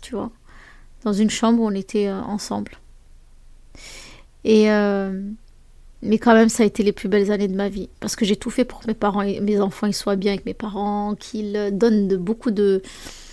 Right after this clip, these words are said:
de respect avec mes parents. Je leur disais toujours que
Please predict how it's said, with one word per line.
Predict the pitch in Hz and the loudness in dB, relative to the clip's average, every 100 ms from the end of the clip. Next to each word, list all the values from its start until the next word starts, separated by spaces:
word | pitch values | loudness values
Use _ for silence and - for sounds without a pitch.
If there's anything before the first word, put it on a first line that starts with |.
| - - - - - | -20 -20 -20 -18 0
de | 214 | 4
respect | 220 226 - | 6 6 6
avec | 220 | 6
mes | 208 208 | 6 4
parents. | 220 190 214 226 226 220 220 | 4 6 6 8 8 6 4
Je | |
leur | 226 196 | 2 2
disais | 196 202 | 4 4
toujours | - 240 240 | 4 0 0
que | - 208 196 196 | 4 6 6 2